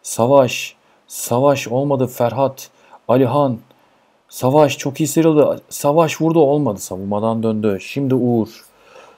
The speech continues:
Uğur. Serkan. Tekrar Uğur. Ferhat. Turgut. Savaş'a doğru bir pas. Savaş içeriye doğru.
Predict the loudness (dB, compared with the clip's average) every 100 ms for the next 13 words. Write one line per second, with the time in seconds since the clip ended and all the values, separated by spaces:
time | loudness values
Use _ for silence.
0 | _ _ _ -6 0 2 0 -4 -18 -20
1 | _ -18 -6 -4 -4 -2 -2 -4 -6 -18
2 | -10 -4 -2 -2 -2 -8 -20 _ -4 -4
3 | 0 -2 -2 -20 _ _ _ _ _ _
4 | _ _ _ _ _ _ _ _ _ -6
5 | -4 0 -2 -4 -20 -20 _ _ _ _
6 | _ _ _ _ _ _ _ _ _ _
7 | -16 -12 -4 0 0 0 -2 0 -2 -2
8 | -4 -2 -2 -2 -2 2 4 2 0 -6
9 | -2 0 2 4 4 2 0